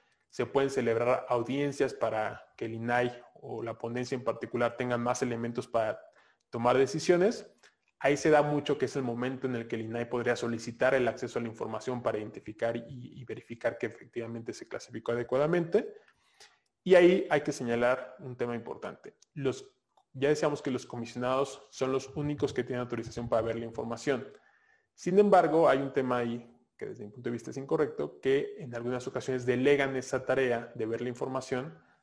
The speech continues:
a subordinados, en el entendido de que ellos podrían no, no poder tener capacidad de ver toda la información. Sin embargo, la ley de transparencia, la ley general, no señala que pueda ser delegable esa atribución que única y exclusivamente tienen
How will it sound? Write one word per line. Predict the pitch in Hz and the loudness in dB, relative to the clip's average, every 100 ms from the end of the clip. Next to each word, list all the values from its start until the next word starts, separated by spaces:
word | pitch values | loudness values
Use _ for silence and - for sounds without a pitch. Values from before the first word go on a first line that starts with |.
| _ | _
a | 131 131 - - - _ | 0 0 0 -8 -20 _
subordinados, | - 117 113 110 113 107 - - _ _ - | -12 -8 -6 -6 -6 -8 -12 -20 _ _ -12
en | 127 | -6
el | 127 | -4
entendido | 135 147 135 | -4 0 4
de | 127 | 4
que | - 107 - | 0 -6 -6
ellos | 120 117 | -6 -4
podrían | 120 113 117 | -4 -2 -2
no, | 117 117 117 - _ _ _ | -2 -4 -6 -18 _ _ _
no | 101 117 | -12 -6
poder | 117 113 | -4 -4
tener | 113 117 | -4 -6
capacidad | 113 113 113 110 | -4 -4 -4 -6
de | 113 | -4
ver | 113 - | -8 -2
toda | 120 | -2
la | 117 | -2
información. | 117 135 151 160 - - - - _ | -2 2 2 2 0 -4 -18 -20 _
Sin | - 170 | -6 2
embargo, | 180 156 147 156 | 6 6 8 6
la | 127 | 6
ley | 120 131 135 | 4 2 0
de | 135 | -2
transparencia, | 135 131 143 131 135 | -8 -4 -4 -2 -2
la | 123 | -2
ley | 113 110 | -2 -4
general, | 139 143 135 156 - - _ _ | -6 0 2 0 -8 -20 _ _
no | 143 127 123 | -6 -2 -2
señala | 131 120 117 117 | -2 -4 -4 -6
que | 117 | -8
pueda | - 113 | -4 -4
ser | 110 110 - _ | -4 -10 -10 _
delegable | 123 113 113 110 110 117 - | -8 -4 -2 -2 -4 -12 -12
esa | 131 123 120 - | -8 -4 -4 -6
atribución | - 117 113 123 117 | -10 -8 -8 -10 -6
que | 123 | -4
única | 123 120 123 | -2 -4 -6
y | |
exclusivamente | - 123 110 110 110 117 | -8 -12 -10 -10 -10 -12
tienen | - 110 117 | -12 -10 -10